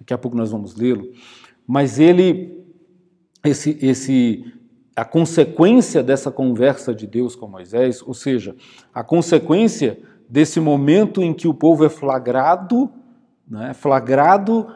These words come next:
em idolatria, e Deus, então, é, é,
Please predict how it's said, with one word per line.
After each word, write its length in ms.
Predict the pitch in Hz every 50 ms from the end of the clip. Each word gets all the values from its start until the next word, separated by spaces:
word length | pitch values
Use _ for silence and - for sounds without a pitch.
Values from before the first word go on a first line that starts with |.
| _ _ _ _
em 220 | - 143 143 147 147 151
idolatria, 920 | 147 135 131 127 127 120 110 - - 117 113 120 131 156 185 214 - - - _ _ _ _ -
e 100 | 123 123
Deus, 340 | 107 135 139 147 143 123 123
então, 540 | 123 113 110 - 127 131 131 127 113 - - - _ _ _ _ -
é, 1500 | - 120 117 113 113 110 110 110 107 110 104 104 104 101 98 98 95 - - 98 98 95 95 98 98 95 98 98
é, 0 | -